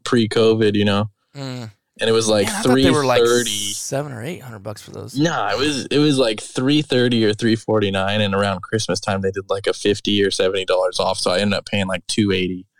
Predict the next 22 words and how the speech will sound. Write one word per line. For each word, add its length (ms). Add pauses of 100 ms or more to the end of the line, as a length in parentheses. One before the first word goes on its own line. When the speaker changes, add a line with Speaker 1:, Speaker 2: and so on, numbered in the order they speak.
(160)
Speaker 2:
Dude, 260
that's 240
Speaker 1:
But, 160
Speaker 2:
clutch. 100
Speaker 1:
like, 200 (840)
yeah, 200
there's 140
something 500 (120)
cool 240
about, 220
that's 160
what 100
I, 120
kinda 220
back 180
to 100
that, 80
like, 180
simplicity 680
and 100
that, 160
like, 340